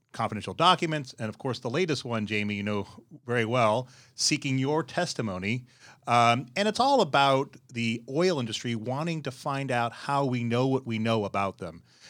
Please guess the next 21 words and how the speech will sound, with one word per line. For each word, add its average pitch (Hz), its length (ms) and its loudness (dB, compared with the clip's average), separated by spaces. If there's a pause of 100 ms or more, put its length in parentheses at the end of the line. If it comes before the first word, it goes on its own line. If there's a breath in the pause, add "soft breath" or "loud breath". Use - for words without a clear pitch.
(280 loud breath)
And 151 100 2
it's 151 120 -4
because 226 300 2
we've 175 120 -2
been 165 100 -2
so 160 220 2
effective, - 440 -4
right, 104 240 -4 (220)
uh, 117 100 2
over 127 200 2
the 117 100 0
years, 120 460 0
uh, 107 280 4
going 117 280 2
after 113 180 0
market 113 260 0
manipulation, 110 540 -2
also, 110 560 0 (460 loud breath)
uh, 110 160 4
political 147 420 -2
corruption 107 640 -4